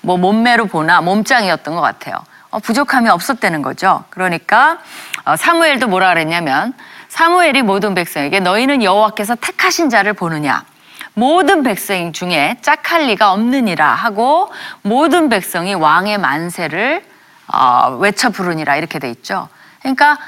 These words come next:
정말 외모적으로도 다윗과 비교가 안 돼. 다윗은 뽑을 때 어땠어요?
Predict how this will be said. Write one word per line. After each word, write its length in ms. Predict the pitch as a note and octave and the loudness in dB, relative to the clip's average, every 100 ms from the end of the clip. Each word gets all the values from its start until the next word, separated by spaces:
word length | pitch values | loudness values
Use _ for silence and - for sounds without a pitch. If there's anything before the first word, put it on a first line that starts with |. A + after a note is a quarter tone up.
| - - - | -20 -20 -6
정말 300 | G#3+ A#3+ G#3 | 0 2 2
외모적으로도 880 | F#3 A3+ D4+ D4+ B3 F#3+ E3+ F3 G3 | 2 2 2 2 0 0 -2 -4 -4
다윗과 480 | - F#3 B3 C#4+ | 0 0 0 0
비교가 420 | C4+ G3+ G3+ C4 A3+ | 0 -2 -2 2 2
안 140 | C#3+ | 2
돼. 120 | C#3 | -4
다윗은 520 | - E3 A#3 C4+ C#4+ | 0 0 0 0 0
뽑을 240 | C#4 D#4 D4 | 0 0 0
때 100 | G3+ | 0
어땠어요? 440 | E3 D#3+ - - | -2 -6 -8 -8